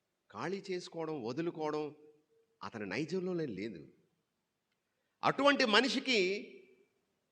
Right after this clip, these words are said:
వదులుకోవడం, ఖాళీ చేసుకోవడం, కాదనుకోవడం అంటే ఏమిటో నేర్పించడానికి దేవుడు మనిషిగా ఈ లోకానికి వచ్చాడు.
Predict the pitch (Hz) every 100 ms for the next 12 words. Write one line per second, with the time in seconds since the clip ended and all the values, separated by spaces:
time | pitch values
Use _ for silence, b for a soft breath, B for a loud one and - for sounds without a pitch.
0 | _ _ 92 123 190 285 294 269 240 220
1 | 233 269 156 170 269 277 247 226 226 214
2 | 202 180 165 202 202 151 - - - _
3 | _ _ _ _ _ _ _ - 123 208
4 | 226 220 202 208 202 185 190 190 180 180
5 | 180 170 165 180 175 180 165 165 151 147
6 | 143 160 151 143 139 135 139 135 131 135
7 | 127 117 104 - 82